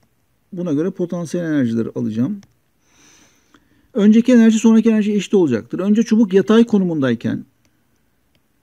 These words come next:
enerjilerini yazalım.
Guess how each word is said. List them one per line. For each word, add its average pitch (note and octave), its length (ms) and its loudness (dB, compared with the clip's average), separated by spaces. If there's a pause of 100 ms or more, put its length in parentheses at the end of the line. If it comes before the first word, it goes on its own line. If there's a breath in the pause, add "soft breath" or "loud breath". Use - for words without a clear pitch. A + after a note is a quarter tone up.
(1800 soft breath)
enerjilerini F3 600 0
yazalım. C#3 460 -2